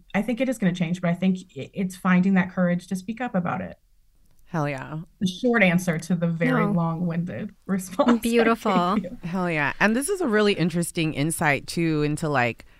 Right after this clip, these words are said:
Speaker 2: okay, when our mothers were bringing us up,
Speaker 3: Mm-hmm.
Speaker 2: uh, social media was not such a factor in their pregnan-,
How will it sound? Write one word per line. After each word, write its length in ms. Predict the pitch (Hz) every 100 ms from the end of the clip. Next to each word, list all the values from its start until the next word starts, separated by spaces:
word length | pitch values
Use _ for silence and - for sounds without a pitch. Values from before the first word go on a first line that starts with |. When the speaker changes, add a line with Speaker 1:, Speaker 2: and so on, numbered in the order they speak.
| _ -
Speaker 2:
okay, 440 | 165 165 156 139 139
when 240 | 147 143 -
our 220 | 135 160
mothers 460 | 170 160 160 156 165
were 120 | 160
bringing 360 | 160 160 156 156
us 160 | 208
up, 240 | 156 156 160
Speaker 3:
Mm-hmm. 120 | 196 - - - - - - 165
Speaker 2:
uh, 100 | 151 139 -
social 380 | - 160 147 165
media 300 | 151 147 151
was 160 | 143
not 180 | 151 135
such 180 | 143 -
a 60 | 135
factor 720 | 135 127 - 127 110 107 -
in 320 | 156 143 147 139
their 180 | 143
pregnan-, 500 | 147 185 160 165 160